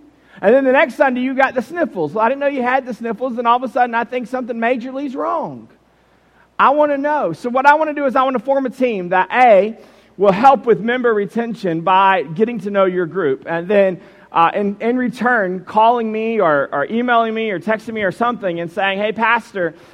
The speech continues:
uh, so-and-so hasn't been here for a couple weeks," or, "Hey, I just want you to know I contacted so-and-so because they haven't been here,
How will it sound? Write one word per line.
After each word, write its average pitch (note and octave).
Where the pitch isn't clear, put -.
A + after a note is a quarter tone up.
uh, E3+
so-and-so A#3+
hasn't G3
been A3+
here A3+
for A#3
a A3+
couple A3+
weeks," A3
or, F#3
"Hey, A#3
I G#3
just A3
want B3
you A3
to -
know A3+
I G3+
contacted A#3+
so-and-so A#3
because A3+
they A3+
haven't A3+
been A3+
here, A#3